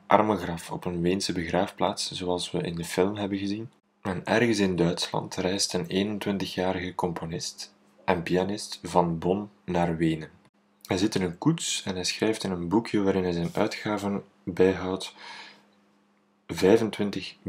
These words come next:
groschen. En groschen was een munteenheid uit die tijd.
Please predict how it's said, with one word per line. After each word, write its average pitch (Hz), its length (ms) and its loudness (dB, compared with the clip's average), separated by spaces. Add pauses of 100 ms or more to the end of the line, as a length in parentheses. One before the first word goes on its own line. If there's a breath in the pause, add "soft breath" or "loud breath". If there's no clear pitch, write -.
groschen. 87 760 0
En 85 200 -8
groschen 92 480 0
was 87 160 -4
een 82 140 -2
munteenheid 98 680 -2
uit - 180 -4
die - 100 -10
tijd. 98 300 -6